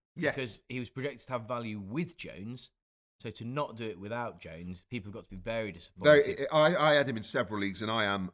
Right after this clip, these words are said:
Speaker 1: oh, very disappointed. Christian Watson is in red-hot form. Hopefully that hamstring injury isn't serious. I mean, he looked elite.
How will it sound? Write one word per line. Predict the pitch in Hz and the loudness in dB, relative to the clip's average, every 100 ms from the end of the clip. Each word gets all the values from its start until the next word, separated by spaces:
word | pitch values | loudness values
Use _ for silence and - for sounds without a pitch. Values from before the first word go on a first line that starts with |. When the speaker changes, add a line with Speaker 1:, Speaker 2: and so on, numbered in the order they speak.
| - | -6
Speaker 1:
oh, | 95 - | -6 0
very | 107 87 | 0 0
disappointed. | 85 - - 76 73 78 76 _ - | -6 -12 -12 -14 -12 -12 -12 _ 2
Christian | 254 - 220 185 | 4 6 4 6
Watson | 233 226 - 233 233 214 190 _ | 6 4 2 6 6 4 -2 _
is | 233 240 254 | 2 4 4
in | 226 | 4
red-hot | 226 226 202 226 180 | 4 4 2 0 0
form. | 220 220 220 214 | 6 6 6 4
Hopefully | - 240 240 - 190 185 | 0 0 0 0 2 4
that | 175 156 | 4 2
hamstring | 170 196 202 - 202 185 | 2 2 2 0 2 2
injury | 185 156 156 175 160 | 2 0 2 2 4
isn't | 143 120 110 | 0 -2 -8
serious. | - - 175 170 165 165 165 - - _ _ _ | -6 2 4 6 4 2 0 -4 -8 _ _ _
I | 151 | 2
mean, | 165 165 156 - | 4 4 2 -2
he | 165 220 | 0 2
looked | 170 - - | 2 2 0
elite. | 117 135 113 _ - | 0 0 -2 _ -16